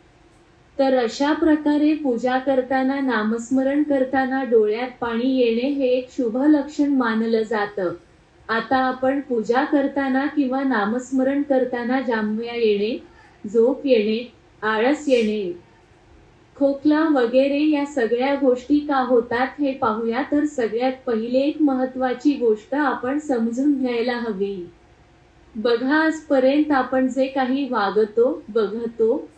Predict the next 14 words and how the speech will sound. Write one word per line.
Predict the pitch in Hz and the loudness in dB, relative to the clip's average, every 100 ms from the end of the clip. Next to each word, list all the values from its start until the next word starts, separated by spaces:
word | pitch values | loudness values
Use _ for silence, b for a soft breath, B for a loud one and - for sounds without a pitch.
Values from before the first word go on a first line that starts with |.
| - | -14
बोलतो | 214 240 233 269 285 311 330 330 | 0 4 4 2 0 0 0 2
किंवा | 294 254 277 | 2 2 -2
जे | 240 277 | -2 -2
काही | 277 233 233 302 | 0 0 0 0
कर्म | 285 233 220 277 | 2 2 4 0
करत | 294 262 247 240 | 2 2 2 2
असतो, | 226 - - 214 190 160 - _ _ _ _ _ _ - _ | -2 -4 -2 0 0 -2 -10 _ _ _ _ _ _ -20 _
जे | 226 262 294 | 0 4 4
काही | - 302 311 330 | 4 4 6 4
षडरिपू | - 240 240 269 294 294 311 | 4 4 4 4 2 2 2
असतात, | 277 262 - 254 254 214 | 2 0 -2 -2 -2 0
जस | 226 240 254 - | 0 0 -2 -2
की | 285 | 0
राज, | 226 208 208 208 | 0 -2 -4 -8